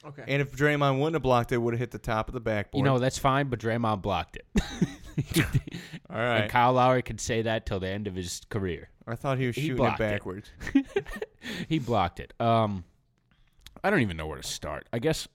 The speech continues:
Speaker 3: I have so many notes on this. I
Speaker 1: K D
Speaker 3: wanted to talk,
Speaker 1: returns.
Speaker 2: Look
Speaker 3: I
Speaker 2: at
Speaker 3: wanted to
Speaker 2: you,
Speaker 3: talk
Speaker 2: man.
Speaker 3: about the le-,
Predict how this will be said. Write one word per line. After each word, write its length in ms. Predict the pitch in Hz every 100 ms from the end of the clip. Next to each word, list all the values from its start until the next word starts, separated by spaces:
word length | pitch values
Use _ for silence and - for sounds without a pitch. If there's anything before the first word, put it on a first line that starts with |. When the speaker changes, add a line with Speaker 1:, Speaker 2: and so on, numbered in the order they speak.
| - - _ -
Speaker 3:
I 100 | 131
have 120 | 101
so 180 | 123 104
many 160 | 87
notes 320 | 80 87 -
on 120 | 80 73
this. 240 | 71 - -
I 40 |
Speaker 1:
K 40 | 185
D 40 |
Speaker 3:
wanted 160 | 240 165
to 80 | 151
talk, 180 | 165 151
Speaker 1:
returns. 400 | 190 170 151 - 151
Speaker 2:
Look 100 | 185
Speaker 3:
I 40 |
Speaker 2:
at 60 | 240
Speaker 3:
wanted 160 | 269
to 80 | 196
Speaker 2:
you, 60 | 185
Speaker 3:
talk 200 | 190 185
Speaker 2:
man. 60 | 156
Speaker 3:
about 460 | 147 131 117 - _ _ _ _ _ _ _ _ -
the 200 | 127 135
le-, 240 | 123 135